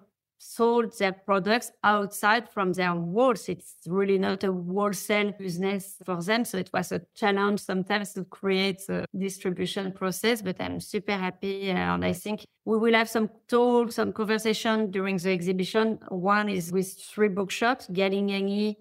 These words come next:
O F A, and the Bouquinist, you know, from the river along the Seine, to say what it means to be a bookseller today. And,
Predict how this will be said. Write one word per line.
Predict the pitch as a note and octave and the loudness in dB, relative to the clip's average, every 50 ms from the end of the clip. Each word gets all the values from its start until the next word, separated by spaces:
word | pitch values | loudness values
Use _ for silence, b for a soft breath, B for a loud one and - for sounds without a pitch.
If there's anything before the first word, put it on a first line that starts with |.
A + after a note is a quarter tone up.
| b b b b b b _ - | b b b b b b _ -4
O | - G3 | -2 0
F | G3+ G3+ G3 F#3+ F#3+ - | 0 0 0 -2 -2 0
A, | G#3+ G3+ G3+ G3+ G3+ G3 - - - | 2 4 4 4 4 2 0 -4 -4
and | - F#3+ F3+ F#3 F#3 | -2 -2 0 2 2
the | F3+ F3+ | 2 2
Bouquinist, | E3+ D3+ A3 A3+ - - B3 C4 D4 F4+ F#4+ - - - | 2 2 0 0 0 0 2 4 4 2 2 -2 -4 -4
you | G#3+ | -2
know, | G3+ G#3 G#3 | -2 -2 -2
from | - - G3+ F#3 F#3 | -4 -4 -4 -4 0
the | F3 G3 F#3+ | 0 0 2
river | F3 F#3+ F#3+ F#3 F#3 G3 G3+ G3 G3+ G3 | 4 4 2 2 4 2 2 4 2 2
along | F#3 F#3 F#3 F#3 F#3 F3 | 2 2 2 0 0 0
the | E3+ F#3 | -2 -4
Seine, | F3 - - - G3+ G3+ G#3+ A#3+ A#3 A3+ b b b b b _ _ - | -6 -6 -4 -2 -2 0 0 0 -2 -4 b b b b b _ _ -10
to | F3+ | -6
say | - - G3+ | -2 0 2
what | F#3+ F#3 F#3 A3 A#3 A3+ A3+ | 2 4 4 4 2 4 2
it | A#3 A3 - _ _ _ _ _ - | 0 -2 -2 _ _ _ _ _ -4
means | - G#3 G#3+ A#3 B3+ C#4 C#4+ C#4 - | 0 2 4 4 4 4 4 2 0
to | - G#3+ | -4 -6
be | F3 E3+ F#3+ G3 | -2 0 2 2
a | F#3+ F#3+ F#3 F#3 F3+ E3+ D#3 - _ _ _ _ _ - | 4 2 2 2 0 -2 -4 -6 _ _ _ _ _ -4
bookseller | - - F3 - - - - - - F#3 F3+ F3+ F#3 F#3 F#3 F#3+ | -4 -4 -4 -6 -14 -20 -18 -6 -2 0 0 2 0 0 -4 -4
today. | - F#3 F3 D#3+ F#3 G3 G#3+ G#3+ G#3+ | -4 -4 0 2 2 4 4 4 4
And, | F#3 E3+ E3+ D#3+ | 2 0 -2 -4